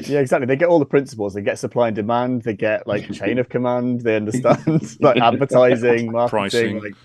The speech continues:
Speaker 1: yeah, all, all of it. Yeah, exactly.
Speaker 2: Yeah.
Speaker 1: Surge pricing. They get all of it.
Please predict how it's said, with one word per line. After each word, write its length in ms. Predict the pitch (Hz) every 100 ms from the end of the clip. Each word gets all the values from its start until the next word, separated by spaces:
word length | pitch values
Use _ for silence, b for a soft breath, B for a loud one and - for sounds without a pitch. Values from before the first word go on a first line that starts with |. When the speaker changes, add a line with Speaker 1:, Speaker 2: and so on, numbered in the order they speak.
| _ _ b
Speaker 1:
yeah, 200 | 143 170 123
all, 100 | 170
all 180 | 202 202
of 80 | 170
it. 160 | 104 -
Yeah, 160 | 180
exactly. 380 | 160 175 208 117
Speaker 2:
Yeah. 40 |
Speaker 1:
Surge 380 | 110 - 147 147
pricing. 480 | 151 147 143 143 143
They 100 | 131
get 180 | 123 143
all 160 | 139
of 100 | 147
it. 200 | 104 95